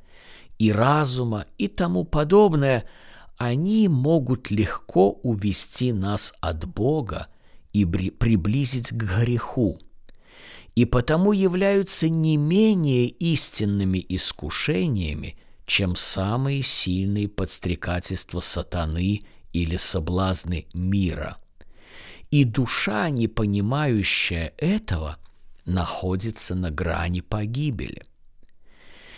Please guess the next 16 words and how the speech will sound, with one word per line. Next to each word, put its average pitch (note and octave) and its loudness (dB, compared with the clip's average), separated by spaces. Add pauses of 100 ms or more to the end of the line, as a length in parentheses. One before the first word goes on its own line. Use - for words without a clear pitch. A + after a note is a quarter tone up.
(580)
Из E3+ 4
двенадцати G#3+ 0 (340)
один A3 0
Иуда C#3+ 0
жаждал G2 0
наживы, F#2 -2 (400)
и G2+ 2
именно A#2+ 2
ему G2+ 0
доверили G#2+ 0
казну, F#2+ -2 (220)
из - -2
которой G2+ -4
он D#2+ -6
тайно B2 -2
воровал. E2+ -4